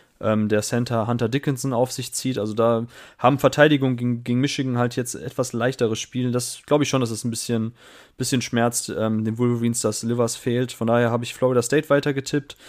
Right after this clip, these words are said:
Florida State dann quasi im Elite Eight gegen Alabama, die ich am unteren Turnierbaum der Region durchgetippt hab. Und da hab ich dann auch Alabama jetzt ins Final Four.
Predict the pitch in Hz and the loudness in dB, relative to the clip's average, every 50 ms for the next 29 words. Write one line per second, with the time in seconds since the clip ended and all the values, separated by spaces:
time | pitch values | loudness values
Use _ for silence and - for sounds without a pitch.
0 | - - - - - _ _ - 139 135 135 131 127 - - 147 156 160 151 147 | -20 -20 -20 -20 -20 _ _ 2 4 4 6 6 4 2 4 2 2 4 4 2
1 | 139 139 131 123 - - - 127 131 131 127 131 120 - 120 - - 123 117 127 | 2 2 0 -4 -8 -8 0 2 2 2 2 2 -2 -2 -2 -2 0 0 0 0
2 | 147 147 - - 131 143 143 - - 127 123 90 113 113 110 110 123 131 151 165 | 0 -2 -2 0 0 0 0 0 -2 -4 -2 0 2 0 2 2 2 2 2 2
3 | 160 151 139 135 131 127 123 - - - 117 117 117 104 135 143 - 151 143 139 | 0 0 0 0 -2 -2 -2 -6 -6 -4 -2 -2 -2 -2 -2 -2 -2 -2 -2 -2
4 | 139 139 139 131 123 _ - 135 131 135 135 127 123 120 120 127 135 127 123 123 | -2 -4 -4 -6 -8 _ -6 -4 -2 -2 -2 0 2 2 2 2 0 0 0 0
5 | 120 123 135 131 - 135 131 123 131 139 - - 139 - - 143 139 - - 139 | 0 0 -2 -4 -4 -4 -4 0 0 -2 -2 -2 -8 -4 -4 -6 -6 -2 -2 -2
6 | 131 127 - - _ _ - - - - - _ - - 117 117 113 - - - | -2 -2 -4 -14 _ _ -20 -20 -20 -20 -20 _ -2 0 2 2 2 0 2 4
7 | 123 120 127 127 117 - 120 117 82 107 113 - 101 113 110 107 113 107 113 113 | 4 6 6 4 2 2 0 0 0 0 0 2 4 2 4 4 4 2 4 4
8 | 110 107 104 107 - 107 104 - - - 104 107 - - - 110 110 110 - - | 2 0 0 -2 0 0 0 0 -2 -6 -6 -6 -6 -2 -2 0 0 -2 -2 0
9 | 117 107 101 101 104 | 0 2 2 0 -2